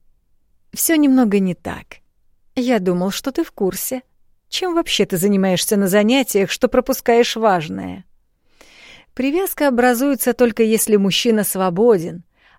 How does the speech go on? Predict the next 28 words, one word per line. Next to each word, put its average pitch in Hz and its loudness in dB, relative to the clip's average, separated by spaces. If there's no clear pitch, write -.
а 175 0
в 156 -6
случае, 220 0
когда 196 0
девушка 240 0
вступает 247 0
в - -14
связь 240 0
с - -10
уже 202 0
женатым, 180 -4
то 302 -2
она 302 0
просто 311 -2
лишается 226 -4
девственности. 185 -8
Некоторые 196 0
девушки 190 0
идут 196 2
на 202 0
это 196 -4
сознательно, 214 -2
чтобы 208 0
при 214 2
замужестве 196 0
не 214 4
получить 226 0
привязку, 196 0